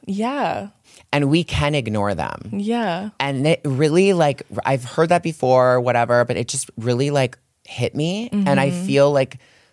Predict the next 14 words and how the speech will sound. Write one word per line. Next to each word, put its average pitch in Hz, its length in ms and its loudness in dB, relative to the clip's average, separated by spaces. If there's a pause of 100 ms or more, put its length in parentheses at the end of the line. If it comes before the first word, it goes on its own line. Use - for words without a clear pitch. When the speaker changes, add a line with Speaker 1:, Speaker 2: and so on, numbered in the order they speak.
(120)
Speaker 2:
it 139 80 4
was, 135 160 2
like, 135 140 2
an 131 60 0
awakening 127 520 0
within 120 240 -2
myself. 110 440 0
I'm 117 100 -4
like, 117 200 -8
"Oh 131 120 -2
my 139 120 0
God, 131 300 0
like, 113 160 0 (640)
those 139 400 4